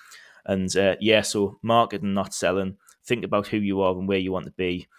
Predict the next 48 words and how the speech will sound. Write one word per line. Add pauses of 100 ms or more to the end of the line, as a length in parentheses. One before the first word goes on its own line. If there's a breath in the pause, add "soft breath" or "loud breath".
(300 loud breath)
Think
about
the
audience
who's
reading
your
C
V.
You're,
you're
not
trying
to
impress (380 soft breath)
the, (100)
the
random
person
who
give
you
advice
on
your
C
V.
You're
not
trying
to (560 loud breath)
follow
the, (580 soft breath)
the,
the,
the
rules
of (280 soft breath)
C
V
writing
that
you
find
when
you
Google
it.